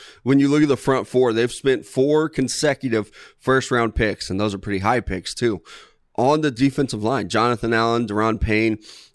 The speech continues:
uh, Chase Young, obviously, this year. My breakout guy is gonna be Montez Sweat, and one of the reasons you mentioned, Matt,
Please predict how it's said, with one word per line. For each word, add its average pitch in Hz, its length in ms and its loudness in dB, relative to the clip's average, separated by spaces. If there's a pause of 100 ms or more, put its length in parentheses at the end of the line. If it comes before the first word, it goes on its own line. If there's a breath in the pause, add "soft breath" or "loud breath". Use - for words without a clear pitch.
(100)
uh, 107 180 0
Chase - 360 -2
Young, 123 320 0
obviously, 117 540 2
this 117 240 -2
year. 131 100 2
My 135 180 2
breakout 139 480 0
guy 107 160 2
is 104 120 -4
gonna 120 180 0
be 127 140 0
Montez 113 500 -2
Sweat, 120 320 -2
and 113 160 -2
one 123 140 0
of 117 60 0
the 107 80 -2
reasons 113 380 -2
you 107 80 0
mentioned, 120 340 0
Matt, 101 220 -2